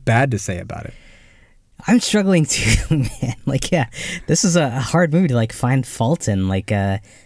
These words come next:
Speaker 2: every angle of it was pretty good. Um, from a logic perspective, uh, so do you believe, um, the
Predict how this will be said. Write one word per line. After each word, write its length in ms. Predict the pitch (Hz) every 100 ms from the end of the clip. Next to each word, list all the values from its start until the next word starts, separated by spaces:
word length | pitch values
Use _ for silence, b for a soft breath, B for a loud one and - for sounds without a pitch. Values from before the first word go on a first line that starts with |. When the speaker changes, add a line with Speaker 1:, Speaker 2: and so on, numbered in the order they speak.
| b
Speaker 2:
every 380 | - 139 139 113
angle 260 | 101 127 127
of 60 | 123
it 60 |
was 120 | 113
pretty 140 | - 127 127
good. 60 | B B B
Um, 400 | 143 143 135 120 - -
from 300 | - - 165
a 40 | 131
logic 540 | 117 127 180 151 -
perspective, 840 | - 123 - 123 - 120 113 107 113
uh, 460 | - 123 113 110 - B
so 160 | - 147
do 220 | 113 135
you 460 | 156 202 202 202 185
believe, 760 | 139 143 165 160 143 135 123 - b b b -
um, 520 | 120 120 120 117 113 -
the 540 | 117 113 110 110 110